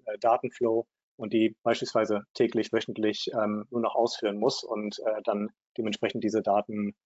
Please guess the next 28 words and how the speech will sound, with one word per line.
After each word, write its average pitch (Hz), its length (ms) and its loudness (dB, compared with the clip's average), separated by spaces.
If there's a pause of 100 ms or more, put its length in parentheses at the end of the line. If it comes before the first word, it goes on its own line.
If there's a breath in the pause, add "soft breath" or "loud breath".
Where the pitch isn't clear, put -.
(180)
aufbereitet 104 580 0
werden, 101 280 -2 (540)
werden. 95 380 -8 (2250)
Ähm, 120 120 4
wie 139 80 8
ich 139 60 4
eben 156 160 8
schon 139 160 2
sagte, 151 460 6 (380)
die, 117 440 2
die 120 120 2
Workflows 143 460 6
dokumentieren 135 640 4
im 117 80 0
Prinzip - 340 -6
den 104 300 -2 (260)
Prozess, - 440 -4
ne? 127 180 -2
Also, 107 360 2 (440)
ähm, 110 380 0 (880)
da 120 160 4
wir 120 120 8
den, 120 160 4
den, 117 240 -2
den 110 240 -2
visuellen 131 420 6
Blick 135 220 4
auf 120 260 2